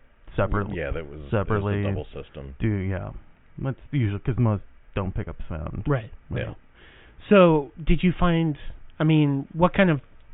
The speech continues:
Speaker 3: technological <laughs> hurdles did you have with the Super eight? Anything?
Speaker 2: No, it went,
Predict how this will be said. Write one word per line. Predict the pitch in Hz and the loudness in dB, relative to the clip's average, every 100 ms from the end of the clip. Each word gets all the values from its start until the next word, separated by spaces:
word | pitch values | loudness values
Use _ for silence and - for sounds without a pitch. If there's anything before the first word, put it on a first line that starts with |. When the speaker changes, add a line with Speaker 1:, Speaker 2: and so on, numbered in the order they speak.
| - | 4
Speaker 3:
technological | 190 180 156 147 143 147 139 135 135 127 - _ - - - | 4 6 2 2 0 -2 -2 -2 -2 -4 -10 _ -18 -10 -2
<laughs> | 165 - - - - | -2 -4 -16 -18 0
hurdles | - 190 190 170 131 123 123 | 4 8 8 8 6 0 -4
did | - 135 | -2 0
you | 135 131 | 2 4
have | 131 139 127 120 | 4 4 2 -2
with | 120 135 131 - | -2 -2 -2 -6
the | 139 - | -8 -6
Super | 147 131 113 135 | -2 -2 0 2
eight? | 147 117 - | 0 0 -6
Anything? | 131 151 196 202 214 - - - - - - - - - | -2 -2 0 -4 -4 -10 -18 -18 -20 -20 -20 -20 -20 -8
Speaker 2:
No, | 90 101 113 - | -2 -2 -2 -10
it | 80 76 | -8 -4
went, | 82 87 | -4 -6